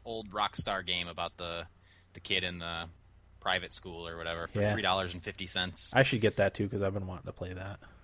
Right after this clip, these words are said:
Speaker 1: Yeah, and I also picked up the Firaxis pack, which was X com, Enemy Unknown, Civ four Complete, and Civ five Gold, which includes Gods and Kings.
Speaker 2: How much was
Speaker 1: So,
Speaker 2: that?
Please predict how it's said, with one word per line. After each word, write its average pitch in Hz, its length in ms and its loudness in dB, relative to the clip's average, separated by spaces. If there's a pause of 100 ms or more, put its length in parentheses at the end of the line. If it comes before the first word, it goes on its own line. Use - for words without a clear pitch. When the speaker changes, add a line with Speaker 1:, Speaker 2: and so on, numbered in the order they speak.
(140)
Speaker 1:
Yeah, 78 320 -4 (120)
and 127 100 4
I 131 80 6
also 139 200 4
picked 135 200 -4
up 123 160 0
the 120 60 -6
Firaxis 104 640 0
pack, 98 460 2
which 104 180 -12
was 98 320 -8
X - 180 -4
com, 117 380 2
Enemy 110 220 -2
Unknown, 117 720 -2
Civ - 360 0
four 117 360 -2
Complete, - 840 -2
and 101 200 -4
Civ 110 300 6
five 95 440 4
Gold, 98 380 -4
which - 140 -10
includes 90 400 -4
Gods 85 420 0
and 82 160 -12
Kings. 78 640 -8 (320)
Speaker 2:
How 143 120 0
much 147 220 2
was 151 120 4
Speaker 1:
So, - 60 2
Speaker 2:
that? 135 260 8